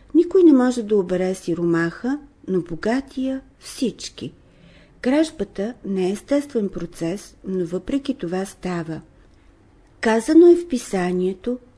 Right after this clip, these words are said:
че крадецът не иде, освен да погуби, заколи и да открадне. Значи, той нарушава естествените закони на битието,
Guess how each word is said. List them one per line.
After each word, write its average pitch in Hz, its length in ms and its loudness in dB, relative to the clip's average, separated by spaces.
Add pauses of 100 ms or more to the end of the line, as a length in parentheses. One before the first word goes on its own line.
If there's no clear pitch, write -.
че 214 160 0
крадецът 254 680 0
не 208 240 -2
иде, 240 480 0 (240)
освен 208 480 -4
да 202 100 -4
погуби, 190 680 -2 (120)
заколи 202 720 -4 (160)
и 202 80 -4
да 202 140 -2
открадне. 170 800 -6 (680)
Значи, 208 720 -2 (460)
той 330 220 6
нарушава 247 800 2 (160)
естествените 254 840 -2
закони 202 520 -4
на 185 140 0
битието, 170 800 -4